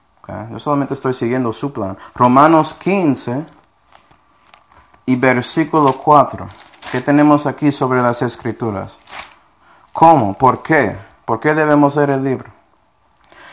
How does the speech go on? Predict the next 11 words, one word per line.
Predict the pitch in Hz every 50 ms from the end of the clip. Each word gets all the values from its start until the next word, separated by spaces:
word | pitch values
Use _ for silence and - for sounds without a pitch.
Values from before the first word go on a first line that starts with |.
| - _
Porque | - 123 120 - - 147
las | 151 143 139 -
cosas | - - 170 175 175 185 196 180 -
que | - 170 156
antes | 151 165 170 170 170 160
fueron | - - 175 165 160 156
escritas, | 143 - - - - 160 175 180 175 - 117 117 123 -
como | - - 117 113 113 113
esto | 113 - - 123
aquí, | 107 - - 131 117 104 113 123 - _ _ _ _ _ _ _ _ _ _ _ _ _ _ _ _ -
¿verdad? | 104 104 104 123 143